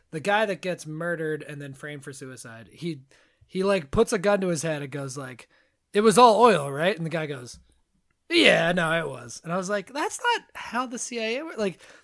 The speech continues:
there are, like, kill before capture things in the C I A where, like, you're, especially if you're higher up, you're not ever supposed to tell anyone anything.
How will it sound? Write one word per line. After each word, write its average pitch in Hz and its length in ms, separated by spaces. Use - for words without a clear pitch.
there 262 180
are, 311 280
like, 240 440
kill 233 220
before 214 320
capture 262 540
things 285 340
in 240 80
the 254 100
C 285 180
I 269 100
A 262 60
where, 202 220
like, 170 340
you're, 202 280
especially 285 340
if 262 60
you're 262 120
higher 202 340
up, 247 200
you're 180 100
not 170 280
ever 175 260
supposed 226 280
to 254 80
tell 220 280
anyone 196 360
anything. 240 560